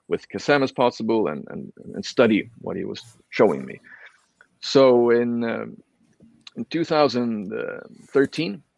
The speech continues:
I, uh, I was back in Japan, and, uh, again, I, I was like, "Okay, this time, uh, I'm gonna,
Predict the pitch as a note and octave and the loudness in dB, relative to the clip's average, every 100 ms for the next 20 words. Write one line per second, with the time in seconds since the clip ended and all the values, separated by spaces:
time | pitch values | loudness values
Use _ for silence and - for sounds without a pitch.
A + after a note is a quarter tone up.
0 | _ G#2 G2+ F#2+ F2+ F2 - - _ - | _ -8 -4 -4 -6 -8 -10 -14 _ -20
1 | - _ _ _ - - G#2+ G2+ A#2 B2 | -20 _ _ _ -10 -6 -4 0 0 2
2 | A2 F#2+ - D#3 D3+ D3 C3+ A#2 G#2+ G2+ | -2 -4 -2 4 6 6 4 0 -2 -4
3 | F#2+ F#2+ F#2+ G2 G2 G2 - - _ - | -6 -8 -8 -10 -12 -14 -18 -20 _ -20
4 | _ _ C3 A#2+ C#3+ E2+ - _ _ _ | _ _ -2 2 2 0 -12 _ _ _
5 | _ _ _ - _ - G2 E2+ G2+ G2 | _ _ _ -20 _ -10 -8 -8 -8 -6
6 | F#2 D#2+ A#2 - D2 - _ _ _ - | -6 0 0 0 -4 -4 _ _ _ -20
7 | - _ _ - B2+ - C3+ B2 A#2 A2+ | -20 _ _ -4 -4 0 2 4 2 0
8 | G#2+ G#2 G2 G2 G2 - - - G2+ G2 | -2 -4 -8 -10 -12 -14 -14 -12 -8 -6
9 | F#2+ F2 | -6 -8